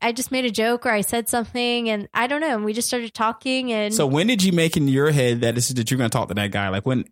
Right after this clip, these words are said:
Speaker 2: was it
Speaker 1: Well,
Speaker 2: instant? Like, you saw him, like, "Oh, I'm
Speaker 1: uh,
Speaker 2: gonna
Speaker 1: yeah, I
Speaker 2: go ask
Speaker 1: saw
Speaker 2: him about this produce right
Speaker 1: No,
Speaker 2: now."
Speaker 1: I saw him. I thought he was cute. I kinda, like, did a quick little r-, walked around one of the aisles really fast to think about what I was gonna say, and then I just walked up to him.
Speaker 2: Gosh, that's what I'm talking about, Alyssa.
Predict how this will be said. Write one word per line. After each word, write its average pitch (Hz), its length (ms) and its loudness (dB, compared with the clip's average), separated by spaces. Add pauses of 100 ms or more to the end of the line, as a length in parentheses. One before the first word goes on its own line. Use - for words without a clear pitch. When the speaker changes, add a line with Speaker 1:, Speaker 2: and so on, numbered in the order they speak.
(160)
Speaker 2:
was 123 140 4
it 294 40 4
Speaker 1:
Well, 302 120 4
Speaker 2:
instant? 165 260 2
Like, 135 160 2
you 123 60 0
saw 143 140 2
him, 143 100 0
like, 113 180 0
"Oh, 80 60 0
I'm 104 80 2
Speaker 1:
uh, 98 60 0
Speaker 2:
gonna - 180 2
Speaker 1:
yeah, - 100 2
I - 60 4
Speaker 2:
go - 80 2
ask - 260 4
Speaker 1:
saw 127 60 2
Speaker 2:
him 107 80 2
about 104 160 0
this - 120 0
produce 101 380 -2
right 101 180 0
Speaker 1:
No, 101 60 0
Speaker 2:
now." - 140 2
Speaker 1:
I - 60 0
saw 294 200 -2
him. 294 80 -4
I 285 60 -2
thought 254 180 -4
he 277 60 0
was 277 160 -2
cute. 247 260 -2
I 240 80 0
kinda, 240 560 0
like, 214 340 -4 (320)
did 240 120 0
a 240 40 -2
quick - 280 -6
little 233 400 0 (1000)
r-, 220 120 0
walked 208 420 -2
around 226 260 2
one 233 100 0
of 226 60 -4
the 208 100 0
aisles 214 300 2
really 233 200 0
fast - 360 -2
to 208 280 0
think 208 260 -8
about 220 160 -2
what 214 100 -2
I 214 60 0
was 220 120 -2
gonna 214 160 -6
say, 214 400 0
and 214 120 -2
then 208 120 -2
I 214 80 -2
just - 160 -6
walked 233 200 -4
up 285 120 -2
to 247 80 -4
him. 202 240 -2 (300)
Speaker 2:
Gosh, - 380 -8 (340)
that's - 200 -8
what 104 80 0
I'm 98 60 -2
talking 98 320 -6
about, 101 180 -2
Alyssa. 101 420 -4